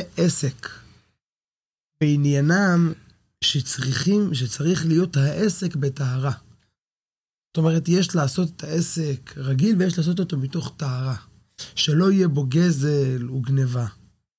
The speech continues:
הן כפשוטו, זאת אומרת, לא להקים-, לא להעלים, אה, כספים ממש, והן בגניבה דעת. לעתים,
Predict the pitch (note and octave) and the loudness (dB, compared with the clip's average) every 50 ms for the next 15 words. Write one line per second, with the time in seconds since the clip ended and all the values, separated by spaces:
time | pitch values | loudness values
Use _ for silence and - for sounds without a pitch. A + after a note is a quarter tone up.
0 | _ _ _ _ _ _ _ _ - - F#3+ G3+ G3+ G3 F#3+ E3+ - - D#3+ - | _ _ _ _ _ _ _ _ -2 2 2 4 4 4 4 2 2 0 -2 -2
1 | - - - D#3 C3+ - - C#3 C3 C3 D#3+ F3 G3 - _ _ _ _ _ _ | -2 -4 -2 -4 -2 -2 -2 -2 -2 -2 -4 -6 -10 -12 _ _ _ _ _ _
2 | _ _ - C#3+ C#3+ C#3+ C#3 C3 C#3 C#3 C#3 C#3 C3+ C3 - C#3+ C3 B2 C3 C3 | _ _ -4 -2 0 0 -2 -2 -2 -2 0 0 -2 -2 -4 -4 -6 -4 -4 -4
3 | C3+ C#3 C#3+ D3 C#3+ C#3 C3+ C#3 D3+ D3+ C#3 C3 B2+ B2+ B2+ B2+ - - - C#3+ | -2 0 2 2 4 4 4 4 4 4 2 2 2 0 -2 -2 -4 -4 -4 -2
4 | - - D#3+ D3 C3+ C3 C3 C3+ C#3+ C#3+ - - C3+ C3+ C3 B2+ E3+ G#3+ A3+ G#3+ | 0 2 2 2 2 2 2 2 0 0 0 0 -2 0 0 2 2 4 4 4
5 | G3+ G3 G3 G3 - - - - - - - - - C#3 D#3 C#3 C3 C#3+ C#3 C#3+ | 2 2 0 -2 -6 -12 -20 -20 -20 -20 -20 -16 -8 -4 -2 0 0 2 2 2
6 | C3+ C#3 D#3 D#3 D#3 C#3 C#3+ D3+ C#3 B2 A2 - - - C3 B2+ C3 C3 C3 - | 2 2 2 2 2 4 2 2 2 0 -2 -6 -8 -6 -4 -2 -2 -2 0 2
7 | A3 A3 G#3 G3+ G3+ G#3 | 2 4 4 2 2 -2